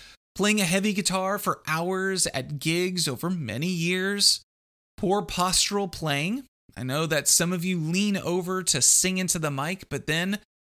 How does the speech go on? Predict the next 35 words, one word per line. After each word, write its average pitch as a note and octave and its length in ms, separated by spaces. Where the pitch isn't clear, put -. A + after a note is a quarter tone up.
you E3+ 80
have E3 160
that C#3+ 220
guitar D#3+ 400
distributing D#3+ 840
the D3+ 100
weight C#3+ 680
differently C#3+ 640
on C3+ 260
your B2 80
spine, F3 540
and F3 160
you - 60
have B2+ 140
to D3 60
deal C#3 260
with D3 120
that. D#3 300
Those E3 340
shoes A#3 520
that A3 140
you G#3+ 120
wore A3+ 440
while F3 480
trying F3+ 360
to F#3+ 60
look G3+ 200
cool G#3+ 340
on G#3 180
stage, G#3+ 680
I D#3+ 80
mean, D#3 400
sure, B3 420
Chuck - 360
Taylors, B3 560